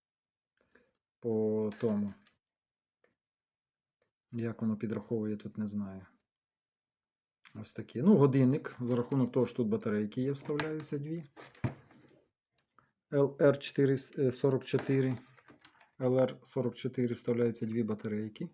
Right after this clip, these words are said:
Він працює. Але, до речі, плюс з мінусом попутали китайці. Що тут теж мусив було обоз-, обозначити, що ти п-, перепутали. Пружинку не с-, не,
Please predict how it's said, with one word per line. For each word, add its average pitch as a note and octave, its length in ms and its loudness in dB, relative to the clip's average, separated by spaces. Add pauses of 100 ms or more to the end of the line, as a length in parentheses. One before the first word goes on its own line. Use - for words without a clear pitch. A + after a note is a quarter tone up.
(640)
Він B2+ 160 -2
працює. C#3 380 4
Але, D#3+ 200 12
до D#3 160 10
речі, - 420 8 (600)
плюс F#3 480 10
з C3+ 160 6
мінусом E3+ 540 12
попутали B2 520 4
китайці. G#2+ 520 2 (1000)
Що - 180 4
тут C#3 220 0
теж D3+ 300 6 (300)
мусив C3 300 4
було A#2+ 240 6
обоз-, A#2 320 4
обозначити, B2+ 840 2 (360)
що - 180 -2
ти B2 260 2
п-, - 200 -6
перепутали. A#2+ 720 2 (1200)
Пружинку C#3+ 460 6
не B2+ 60 8
с-, B2 200 2
не, C3 380 6